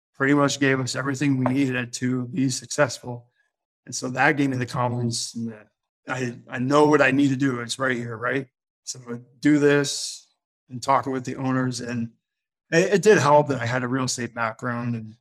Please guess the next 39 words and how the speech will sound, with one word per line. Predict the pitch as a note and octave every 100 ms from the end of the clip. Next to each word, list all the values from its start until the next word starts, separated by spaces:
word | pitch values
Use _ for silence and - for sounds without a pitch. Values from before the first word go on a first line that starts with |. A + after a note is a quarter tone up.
| _ _ _ -
and | C3 B2 B2+
whatnot. | C3 B2 A#2+ A#2 - _
And | B2+
so | - B2
there | B2+ A#2+
was | A#2
that. | C#3 D#3 -
And | C#3
then | C3+ C#3 C3 A#2+ A2+
the | B2+
other | D3+ G#3
thing | A#3+ A#3+
was, | A#3+ A#3+ G#3
is | - C3+ C3 - _ -
I |
know | C3+ C#3+ D3
whenever | C#3 D3 C#3+
I | C#3+
get | C#3+
crazy | C#3+ D3+ D3 D3
ideas, | C3+ C#3+ G3 G#3+ - _ _ _ _ _ _ _ -
my | C3+
wife | D#3+ D3+
tells | D#3+ E3+ F3
me | G3
I'm | G3+ G3
crazy, | G3 G#3 A3+ A#3 A3+ _ _ _ _ _ _ _
but, | C3 C#3+ C3+ C#3
uh, | B2+ B2 B2 A#2+ A#2 A#2 - _ _ _
she | - -
was, | D3 D#3 D3 C3 -
like, | C3
on | D3+ D#3
board | D3 G3
with | D#3+
this | C3 -
from | - C3+
the |
beginning, | B2+ C3+ F#3 A#2